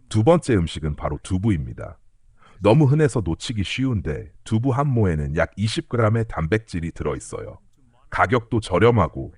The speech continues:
위장에도 부담이 없어요. 특히 국산 콩으로 만든 단단한 두부가 단백질 함량이 높습니다. 이소플라본이 들어있어서 갱년기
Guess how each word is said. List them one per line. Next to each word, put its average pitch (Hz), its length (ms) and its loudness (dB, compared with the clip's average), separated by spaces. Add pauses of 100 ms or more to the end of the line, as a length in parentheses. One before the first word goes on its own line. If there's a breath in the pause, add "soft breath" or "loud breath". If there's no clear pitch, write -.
위장에도 101 560 4
부담이 98 480 2
없어요. - 480 -10 (640 soft breath)
특히 87 440 -4
국산 127 440 -2
콩으로 123 400 0
만든 76 440 -2
단단한 95 580 0
두부가 69 640 -10
단백질 - 520 -4
함량이 113 400 -2
높습니다. - 680 -12 (840 loud breath)
이소플라본이 110 800 0
들어있어서 - 720 -4
갱년기 92 480 0